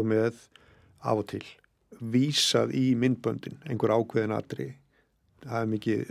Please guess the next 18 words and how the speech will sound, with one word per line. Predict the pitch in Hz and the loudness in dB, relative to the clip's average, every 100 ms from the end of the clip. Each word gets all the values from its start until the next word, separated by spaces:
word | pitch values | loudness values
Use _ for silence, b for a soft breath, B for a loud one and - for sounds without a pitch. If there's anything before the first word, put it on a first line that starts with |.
| - - | -6 -2
skemmtilegra | 123 110 110 101 | -2 0 0 0
að | |
sjá | 110 | 0
það | 104 107 | 0 2
live | 113 135 143 139 - 165 | 2 2 0 -6 -18 -6
og, | 117 113 110 113 b b b b b b b _ | 0 4 4 2 b b b b b b b _
og, | - 110 107 110 110 110 | -2 2 4 4 4 0
og | - 113 | -2 -2
það | 123 | 0
er | 110 117 | 0 4
fljótlegra | 117 113 107 107 | 2 2 0 0
heldur | 104 107 | -2 -2
en | 107 107 | -2 -2
að | 127 | -4
þurfa | 117 110 | -6 -6
að | - | -2
skrifa | 104 | -2
það. | 98 | -2